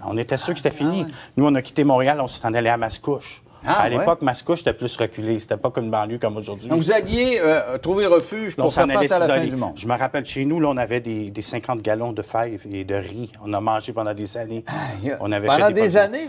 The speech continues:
Speaker 2: Parce que
Speaker 1: Oui.
Speaker 2: ça, c'est, il n'y avait pas une date précise,
Speaker 1: Non, non.
Speaker 2: ça s'en venait là,
Speaker 1: Non,
Speaker 2: là,
Speaker 1: non, je
Speaker 2: de
Speaker 1: veux dire,
Speaker 2: façon
Speaker 1: non, on
Speaker 2: imminente.
Speaker 1: a ga-, on a gardé ça, on était pris avec ça quand il n'y a pas eu de fin du monde.
Speaker 2: Ok, alors, il y
Speaker 1: Quand
Speaker 2: avait
Speaker 1: on
Speaker 2: une
Speaker 1: a
Speaker 2: date,
Speaker 1: vu qu'il n'y a
Speaker 2: il y avait
Speaker 1: pas eu
Speaker 2: une
Speaker 1: la
Speaker 2: date ?
Speaker 1: fin...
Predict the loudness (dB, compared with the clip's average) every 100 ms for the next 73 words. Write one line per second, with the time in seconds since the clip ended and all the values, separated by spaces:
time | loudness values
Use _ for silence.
0 | -4 -2 0 0 2 2 2 4 6 6
1 | 6 0 2 2 4 2 2 0 0 2
2 | 2 2 0 -2 -4 -4 2 4 4 4
3 | 4 4 4 6 4 4 0 2 2 2
4 | 4 4 4 4 4 2 2 2 2 2
5 | 0 -6 -4 -4 -4 -2 -2 -4 -6 -6
6 | -4 -6 -4 -6 -4 -6 -4 -4 -4 -4
7 | -2 4 6 6 4 4 4 6 4 4
8 | 4 6 4 6 6 4